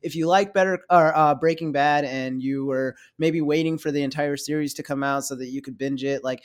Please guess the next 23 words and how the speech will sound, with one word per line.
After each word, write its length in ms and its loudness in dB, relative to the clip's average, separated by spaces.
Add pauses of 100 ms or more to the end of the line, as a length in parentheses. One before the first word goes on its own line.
(180)
it's 120 -6
a 220 -4
bingeable 500 -2
show. 460 2
It's 180 -6
a 100 -4
w-, 380 -6
week 280 -4
to 100 -10
week 240 -4
show. 320 0
It's 180 -4
satisfying. 720 -2 (300)
Um, 360 -2
the 100 -8
writing 400 4
is 100 -2
there. 220 2
The 80 -4
performances 640 -4
are 100 -2
there. 400 0
And 220 -8